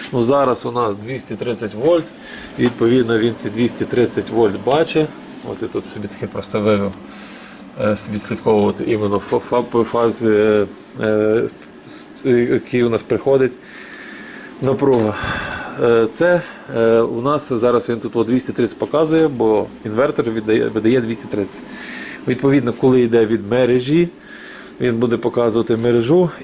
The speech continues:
і мережа падає. Е, зачасту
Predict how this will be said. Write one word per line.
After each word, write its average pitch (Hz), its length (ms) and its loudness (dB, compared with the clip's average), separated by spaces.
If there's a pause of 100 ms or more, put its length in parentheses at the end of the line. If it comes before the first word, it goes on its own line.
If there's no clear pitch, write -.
і 127 420 4 (460)
мережа 123 560 2 (760)
падає. 151 580 4 (320)
Е, 113 440 4
зачасту 135 480 0